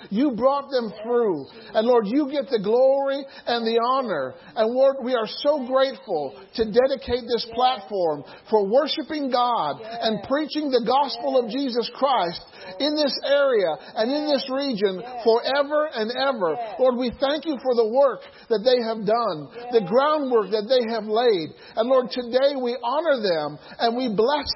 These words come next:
them. Lord, anoint them with fresh oil and strengthen them in the name of Jesus. Amen and amen. And, and doesn't Pearl look beautiful? I'm telling you.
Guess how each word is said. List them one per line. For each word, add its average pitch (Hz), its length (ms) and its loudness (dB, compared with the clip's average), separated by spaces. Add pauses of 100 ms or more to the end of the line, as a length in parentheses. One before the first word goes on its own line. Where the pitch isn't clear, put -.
them. 156 300 0 (260)
Lord, 262 240 4
anoint 285 520 0
them 285 240 0
with 254 120 2 (160)
fresh 294 240 0 (140)
oil 208 480 2
and 262 340 -2 (220)
strengthen 294 560 -2
them 185 280 -2 (220)
in 285 240 2
the 240 160 2
name 262 360 0
of 220 140 -2
Jesus. 185 680 -4 (840)
Amen 269 640 0 (440)
and 208 160 2
amen. 214 580 -2 (1200)
And, 214 200 -4
and 226 280 -6
doesn't 285 400 0
Pearl 214 360 -2
look 175 220 -4
beautiful? 165 600 -4
I'm - 1300 -2
telling 247 380 2
you. 156 200 -2